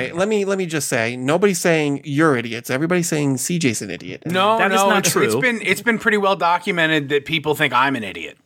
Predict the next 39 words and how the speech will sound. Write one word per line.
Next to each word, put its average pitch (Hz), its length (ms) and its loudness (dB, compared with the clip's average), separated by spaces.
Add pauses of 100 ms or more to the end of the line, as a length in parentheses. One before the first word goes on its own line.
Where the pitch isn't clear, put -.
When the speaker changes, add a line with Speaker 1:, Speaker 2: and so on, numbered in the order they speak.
(320)
Speaker 1:
Mm-hmm. 113 260 -6
Speaker 2:
Okay, 180 240 0
well 143 140 2
then 135 140 0
I'm, 151 260 0
I'm 139 180 0
the 139 60 2
only 139 180 2
one 127 160 0
who's 131 180 -6
not, 147 240 0
I 208 80 -2
guess. 339 280 -6
I - 140 -6
don't 131 120 -2
Speaker 1:
No, 135 60 0
Speaker 3:
Yes, 113 160 2
you 107 200 4
Speaker 1:
I - 100 2
Speaker 3:
are 180 80 2
the 170 160 0
only 190 400 2
non-idiot 170 840 0 (140)
Speaker 2:
Sweet. - 1040 -6
Speaker 3:
on 160 260 4
the 156 80 2
show. 127 380 -2
Speaker 1:
I 143 160 2
Speaker 2:
I'm 160 160 2
Speaker 1:
was 180 240 2
told 165 280 0
Speaker 2:
so 131 160 2
far. 113 240 0 (360)
Speaker 1:
I 131 80 0
was, 131 260 0
I 135 80 2
was 156 240 2
told 143 280 0
by 120 160 4